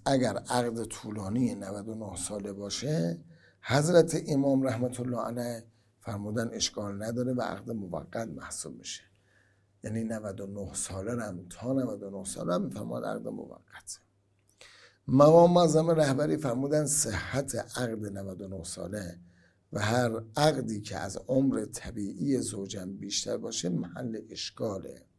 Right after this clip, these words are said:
یعنی حکم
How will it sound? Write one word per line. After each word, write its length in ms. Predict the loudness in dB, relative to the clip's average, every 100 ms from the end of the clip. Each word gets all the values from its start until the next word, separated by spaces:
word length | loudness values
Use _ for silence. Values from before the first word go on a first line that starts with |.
| _ _ _ _ _ _ _ _ _ _ _ _ _ _ _ _ _ _ _ _ _ _ _
یعنی 260 | 0 2 4
حکم 440 | 2 0 -6 -6